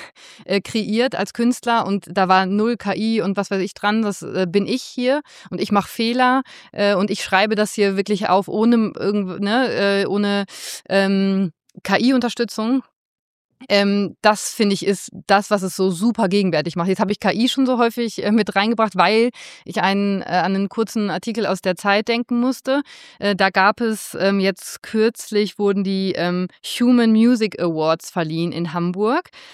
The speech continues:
Das heißt, ähm, da wurde ein, äh, K I, ähm, frei Versprechen, äh, ja, ähm, ausgezeichnet. Also,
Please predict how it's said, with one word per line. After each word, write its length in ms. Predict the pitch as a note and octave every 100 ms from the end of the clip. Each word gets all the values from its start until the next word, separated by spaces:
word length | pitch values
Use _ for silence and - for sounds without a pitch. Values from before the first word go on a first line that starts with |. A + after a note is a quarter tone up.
| - -
Das 180 | G3
heißt, 360 | G3 G#3 G#3+ -
ähm, 300 | F#3+ G3 G3
da 180 | G3 F3+
wurde 380 | G3+ A3 G#3 -
ein, 420 | D3 F#3 F#3+ F#3+
äh, 120 | - -
K 220 | G3 F#3+
I, 400 | A3 A#3+ C4+ C#4 - - _ _ -
ähm, 460 | G3 G3 G3 G3 F3
frei 540 | - - F3 F3 F3+ E3
Versprechen, 840 | - F3+ - - F3+ - E3+ E3+ - - -
äh, 800 | F3+ F3 E3+ - - - - B2+
ja, 300 | F#3 G3+ A3+ - -
ähm, 480 | G3 F#3 F#3 F3+ -
ausgezeichnet. 960 | G#3 C4 - F3+ F3+ D#3 E3 D#3+ -
Also, 280 | - F3 F#3